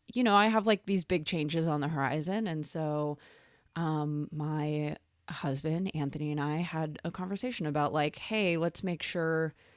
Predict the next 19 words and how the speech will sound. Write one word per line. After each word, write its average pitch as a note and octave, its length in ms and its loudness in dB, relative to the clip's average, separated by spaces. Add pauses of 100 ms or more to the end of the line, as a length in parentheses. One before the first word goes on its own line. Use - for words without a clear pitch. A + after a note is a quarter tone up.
(220)
like, E3+ 160 -2
things E3+ 340 -2
between E3 400 -4
us - 400 0
are D#3 140 0
good." G#2+ 500 -4
And, D#3+ 160 0
like, C#3+ 380 0 (840)
pretty B3+ 160 0
much F4 220 0
four A3 240 4
years F3+ 360 0
have F#3 220 -2
been E3 140 -2
used D3+ 240 -4
to E3 80 -4
seeing D#3+ 200 -2
each D3 160 -4
other D#3 160 -4